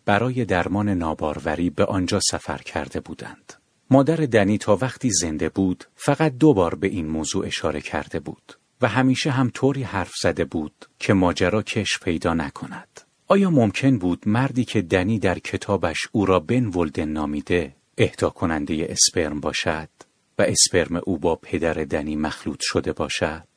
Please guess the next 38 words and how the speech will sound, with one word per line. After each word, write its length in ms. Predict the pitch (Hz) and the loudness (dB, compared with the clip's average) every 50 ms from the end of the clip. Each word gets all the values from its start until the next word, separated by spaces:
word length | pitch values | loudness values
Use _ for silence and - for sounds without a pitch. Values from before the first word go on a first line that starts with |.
| - - _ _ _ _ _ _ _ _ - | -20 -20 _ _ _ _ _ _ _ _ 2
کلینیک 400 | - 143 131 139 143 147 135 - | 2 4 6 6 4 4 2 0
ها 180 | - - 151 | 0 0 0
که 160 | 139 - 127 | 0 2 0
در 220 | 110 101 98 98 98 | 2 4 4 2 2
آن 200 | - 120 120 113 | 0 0 0 2
دوران 340 | 95 104 92 90 87 85 82 | 4 4 4 4 4 2 0
بی 140 | - - | -2 -4
حساب 400 | 65 69 85 - - 90 80 - | -4 -2 -2 -2 -2 -2 -4 -4
کتاب 380 | - - - - - - 76 - - | -4 -6 -6 -6 -4 -4 -6 -4 -2
بودند، 500 | - 87 - 95 95 95 95 95 - - - _ - | -2 0 2 2 2 2 0 -2 -6 -10 -16 _ 0
اغلب 400 | - 120 113 - 113 127 127 123 | 0 0 2 2 0 0 0 0
این 180 | - - 123 113 | 0 -2 -2 -2
کار 260 | - - 113 110 110 | 0 2 2 2 2
را 160 | 92 95 92 | 2 2 2
برای 400 | 85 80 98 98 104 123 127 120 | 2 2 2 2 2 0 0 -2
بهبود 500 | 107 85 101 92 67 - - 117 127 120 | -2 0 0 -2 -2 -2 -4 -2 -2 0
نتایج 680 | 123 101 92 85 76 - - 85 76 73 76 - - 73 | 0 -2 -2 -4 -4 -4 -4 -4 -2 -4 -4 -6 -6 -8
خود 320 | - - - 95 - - | -6 -2 -2 -2 -2 -4
می 80 | 78 69 | -8 -8
کردند. 640 | - - 85 71 - - - 62 - _ _ - - _ _ _ _ _ _ _ _ _ | -6 -8 -8 -8 -8 -14 -16 -16 -18 _ _ -20 -20 _ _ _ _ _ _ _ _ _
بعد 220 | - 127 123 123 - | 2 4 4 2 0
هم 240 | - - 113 104 98 | -2 -4 -2 0 2
به 120 | 104 98 | 2 0
بیماران 580 | 85 101 98 95 95 95 95 95 101 113 120 120 | 0 0 0 2 2 2 2 2 2 0 0 -2
از 220 | 113 - 92 82 - | -2 -4 -4 -6 -4
همه 280 | - - 98 90 85 80 | -2 0 0 2 2 2
جا 160 | - 92 85 | 2 0 0
بیخبر 560 | 80 - 80 76 - - 95 - 85 82 80 | 0 -2 -4 -6 -4 -2 0 0 0 0 0
گفته 360 | 78 80 82 - - - 113 | -2 -6 -6 -6 -4 -2 0
می 140 | 104 101 90 | 0 0 0
شد 340 | 82 - - 92 85 80 - - _ - | -2 0 0 0 0 -2 -4 -14 _ -2
که 140 | - - 139 | 2 4 4
بروند 500 | 117 135 156 151 147 135 117 123 117 101 | 6 4 4 4 2 0 2 0 0 0
خانه 420 | - - - - 90 85 85 98 | -2 -4 0 2 2 2 2 2
و 140 | 113 110 104 | 0 0 -2
خیالشان 720 | 90 - - - 98 98 107 110 95 92 - - 95 85 78 | -4 -2 2 2 4 4 2 0 -2 -2 -2 -2 -2 -2 -2
تخت 440 | - - 90 78 - - - - | -2 -2 -2 -2 -4 -8 -14 -12
باشد. 400 | - 78 69 - - - - - | -10 -8 -6 -6 -6 -8 -10 -20